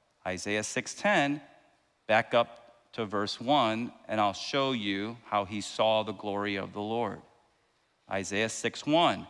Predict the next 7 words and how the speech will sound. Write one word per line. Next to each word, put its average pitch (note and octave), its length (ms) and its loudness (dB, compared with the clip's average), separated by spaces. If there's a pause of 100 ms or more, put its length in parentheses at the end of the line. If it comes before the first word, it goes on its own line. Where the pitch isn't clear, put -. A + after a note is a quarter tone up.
(480)
"In A2+ 180 0
the G#2+ 120 0
year D3+ 540 2
that B2 260 0
King D3+ 380 2
Uzziah C3 600 4
died, A2+ 480 4